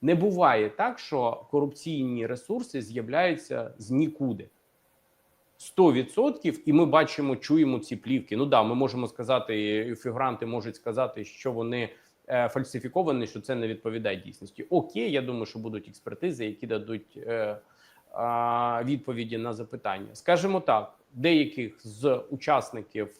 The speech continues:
цих, е, е, записів я знаю особисто. Мені здається, що, е, голоса дуже схожі до оригіналів, але далі подивимось.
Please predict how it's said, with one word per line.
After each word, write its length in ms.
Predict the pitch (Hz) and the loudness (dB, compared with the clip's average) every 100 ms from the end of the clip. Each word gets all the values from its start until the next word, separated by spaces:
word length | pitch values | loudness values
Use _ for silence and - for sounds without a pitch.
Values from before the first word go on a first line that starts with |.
| - | -12
цих, 420 | - 117 - - | -6 -6 -6 -10
е, 40 | 120 110 107 107 104 _ _ _ _ _ 127 | -2 0 2 0 -4 _ _ _ _ _ -2
е, 180 | 123 117 | 0 4
записів 560 | 135 123 123 - 117 123 | 4 4 -2 -8 -8 -2
я 140 | 127 | -2
знаю 280 | 120 131 123 | -2 -4 -4
особисто. 720 | 120 156 202 240 - 139 110 - | -6 -4 -4 -4 -2 -2 -4 -4
Мені 400 | 120 151 160 156 | 4 6 8 6
здається, 880 | 107 113 120 220 220 - 120 110 101 - _ | 4 0 0 -2 -4 -6 -6 -6 -14 -20 _
що, 300 | - - 127 | -20 -8 -4
е, 140 | 110 117 - 110 110 107 110 110 104 104 113 | -4 -4 -10 -8 -6 -4 -4 -4 -6 -6 -2
голоса 340 | 143 139 190 | 0 2 2
дуже 280 | 135 139 123 | 2 -4 -6
схожі 480 | - 135 110 110 104 101 | -4 -4 -4 -4 -6 -6
до 240 | 98 113 | -4 -2
оригіналів, 640 | 113 107 98 98 87 - - - | -2 -4 -6 -8 -12 -14 -18 -8
але 280 | 107 127 110 | -4 -4 -2
далі 280 | 107 110 - | -2 -2 -4
подивимось. 540 | 92 - - _ _ | -14 -18 -18 _ _